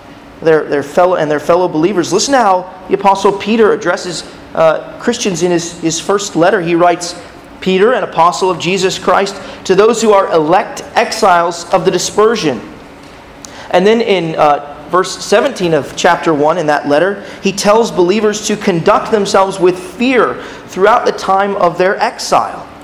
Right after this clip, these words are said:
So do you hear what Peter's doing there? He is calling believers to consider their situation in history as analogous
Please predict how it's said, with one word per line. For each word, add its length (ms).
So 240
do 220
you 80
hear 160
what 160
Peter's 320
doing 420
there? 320
He 140
is 120
calling 560
believers 480
to 80
consider 480
their 260
situation 720
in 160
history 720
as 160
analogous 1040